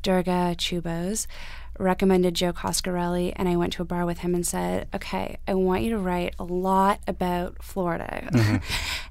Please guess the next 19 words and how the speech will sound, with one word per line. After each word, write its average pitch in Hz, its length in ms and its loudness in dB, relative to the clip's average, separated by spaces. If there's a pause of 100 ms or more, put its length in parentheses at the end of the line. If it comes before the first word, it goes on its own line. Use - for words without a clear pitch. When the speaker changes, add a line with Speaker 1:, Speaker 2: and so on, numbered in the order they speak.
(320)
Speaker 1:
And 196 320 6 (140)
I 190 560 0
said, 190 340 -2
"You 190 120 6
know, 185 340 0 (160)
you're 190 160 0
from 185 260 2
there. 185 220 2
Tell 185 240 -2
me 185 160 8
what 175 160 2
it's 180 180 -2
like. 214 420 4
Tell - 180 0
me 185 80 6
what 180 120 4
you're 98 160 0
interested 202 480 0
in." 196 200 4